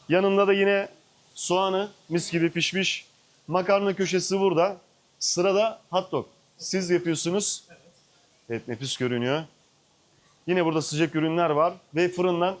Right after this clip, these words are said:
Speaker 1: hemen sıcak sıcak çıkmış pizzalar burada. Havuzun hemen yanındasınız. İleride de bardan da içeceklerinizi aldınız.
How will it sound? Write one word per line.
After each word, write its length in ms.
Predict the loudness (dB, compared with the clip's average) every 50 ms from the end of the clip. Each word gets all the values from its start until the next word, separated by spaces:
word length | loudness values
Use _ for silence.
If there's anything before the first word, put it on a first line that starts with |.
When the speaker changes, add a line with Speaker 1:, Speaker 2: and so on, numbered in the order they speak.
| -4
Speaker 1:
hemen 320 | -2 0 0 0 0 -2 -4 _ _ _ _ _ _ _ _ _ _ _ _ _
sıcak 420 | -12 -6 -2 2 2 2 2 2 -2
sıcak 300 | -2 0 0 0 0 -4
çıkmış 320 | -8 -8 -8 -10 -8 -6
pizzalar 480 | -4 -2 0 0 2 2 2 2 2 0
burada. 360 | 0 2 2 2 2 0 -4 -10 _ _ _ _ _ _ _ _ _ _ _ _ _ _ _ _ _ _ _ _ _ _ _ _ _ -2
Havuzun 300 | 0 0 0 0 0 0
hemen 220 | 2 2 2 0
yanındasınız. 1000 | 2 2 0 0 0 0 0 0 0 0 -2 -2 -2 -2 -2 -2 -4 -6 -8 -12 -18 _ _ _ _ _ _ _ _ _ _ _ -20 -20 -20 -20 -20 -20 -20 _ _ _ _ _ _ _ _ _
İleride 400 | 0 2 4 4 4 4 2 2
de 180 | 2 2 0 0 0 2
bardan 380 | 2 4 4 2 0 0 0
da 60 | 0
içeceklerinizi 760 | -2 -2 -2 -2 -2 -2 -2 -2 -2 -2 -2 -4 -4 -2 0 2
aldınız. 600 | 2 2 2 0 0 0 -2 -2 -4 -8 -10